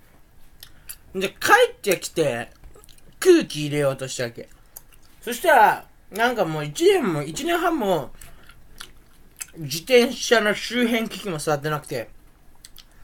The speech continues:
まあ、外にほっぽり出してたわけよ。そしたらさ、<laughs> シュポシュポくんがさ、錆びてんの。シュポシュポくんが錆びてんだよ。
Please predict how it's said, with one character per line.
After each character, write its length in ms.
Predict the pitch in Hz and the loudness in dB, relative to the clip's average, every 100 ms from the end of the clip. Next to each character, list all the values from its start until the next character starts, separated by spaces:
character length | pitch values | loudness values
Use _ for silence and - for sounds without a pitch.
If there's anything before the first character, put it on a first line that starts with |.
| - - - - - | -20 -20 -20 -20 -12
ま 180 | 214 233 | 0 0
あ、 60 | |
外 220 | 190 349 349 | 0 -2 -2
に 80 | |
ほ 180 | 175 202 | -2 -2
っ 40 | 226 | -4
ぽ 180 | - 254 | 0 0
り 80 | |
出 140 | 226 233 | 2 0
し 60 | |
て 80 | - | -2
た 100 | 143 | -10
わ 60 | 123 | -10
け 120 | 92 | -16
よ。 60 | - - - - - - - - - - - - - - - - | -20 -20 -20 -20 -20 -20 -20 -20 -20 -20 -20 -20 -20 -20 -20 -6
そ 180 | 190 220 | -2 -2
し 100 | - | 0
た 100 | 311 | -2
ら 60 | |
さ、 240 | - 143 113 - 139 - | 0 -6 -6 -12 -14 -18
<laughs> 320 | 147 - - - | -20 -20 -20 -14
シ 160 | - | -14
ュ 60 | - | -4
ポ 100 | 370 | -4
シ 120 | - | -2
ュ 20 | |
ポ 120 | - - | -4 -4
く 120 | 175 | -6
ん 80 | 143 | -8
が 100 | 143 | -8
さ、 140 | 143 | -6
錆 380 | - - - 392 | -4 0 0 -2
び 40 | |
て 120 | 190 | -4
ん 100 | 143 | -6
の。 80 | 123 - - - - - - - - - - - - - - - - - | -10 -16 -20 -20 -20 -20 -20 -20 -20 -20 -20 -20 -20 -20 -20 -20 -20 -16
シ 180 | - - | -14 -4
ュ 40 | |
ポ 120 | 440 | -2
シ 120 | 453 | -2
ュ 20 | 302 | -2
ポ 120 | 196 | -4
く 100 | 175 | -6
ん 60 | 151 | -8
が 100 | 131 | -6
錆 280 | - 359 | 0 0
び 80 | 349 | 0
て 120 | - | -4
ん 120 | 139 | -4
だ 100 | |
よ。 40 | 117 | -8